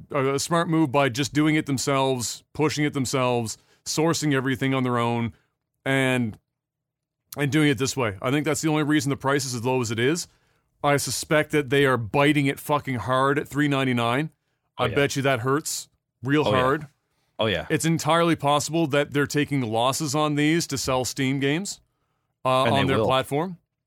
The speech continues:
Speaker 1: and
Speaker 2: Yep.
Speaker 1: they will sell many games.
Speaker 2: Imagine being, imagine a Steam sale.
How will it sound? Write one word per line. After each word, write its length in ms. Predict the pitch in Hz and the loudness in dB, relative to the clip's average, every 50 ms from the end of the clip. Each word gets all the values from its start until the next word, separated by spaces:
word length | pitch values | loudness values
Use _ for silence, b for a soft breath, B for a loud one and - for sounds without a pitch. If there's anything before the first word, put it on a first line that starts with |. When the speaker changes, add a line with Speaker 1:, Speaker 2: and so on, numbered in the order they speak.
| _ _ | _ _
Speaker 1:
and 260 | 143 135 135 135 131 | -2 0 0 2 2
Speaker 2:
Yep. 80 | 92 117 | 2 2
Speaker 1:
they 80 | 135 | 2
will 300 | 127 120 123 123 131 156 | 2 2 2 0 0 0
sell 520 | 147 - - 151 135 127 127 123 123 113 - _ _ _ _ _ _ - | -2 -2 -2 0 0 2 0 0 -2 -4 -10 _ _ _ _ _ _ -6
many 340 | 131 135 143 143 139 139 | -2 0 2 2 2 2
games. 380 | 123 120 123 120 127 156 160 - _ _ _ _ _ _ _ - | 2 0 0 0 -2 -4 -6 -12 _ _ _ _ _ _ _ -2
Speaker 2:
Imagine 300 | 196 226 226 208 220 190 | -2 0 0 0 0 0
being, 240 | 147 170 175 175 170 | 2 2 2 2 0
imagine 380 | 160 147 160 185 202 175 196 175 | -2 -2 -2 -2 -2 -4 -4 -4
a 60 | 131 | -4
Steam 380 | - - - 151 147 147 143 131 | -6 -4 -4 -4 -4 -2 -4 -4
sale. 460 | - - 104 85 80 78 69 - | -4 -2 -2 -2 -4 -6 -8 -12